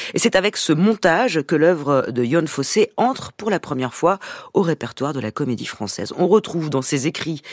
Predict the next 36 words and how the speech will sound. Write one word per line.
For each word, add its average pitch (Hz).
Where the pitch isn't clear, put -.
et -
ses 131
courtes -
pièces -
les 123
thèmes 165
que -
creuse 190
inlassablement 139
l'auteur 139
norvégien, 127
c'est-à-dire 127
l'amour, 135
le 139
couple, -
le 170
temps 147
et 165
l'imminence 151
de 127
la 113
mort. 110
Entend-on 196
également 190
sa -
langue 131
poétique 139
et 107
nimbée 127
de 151
mystère ? 147
On 131
va 113
voir 110
ça -
avec 151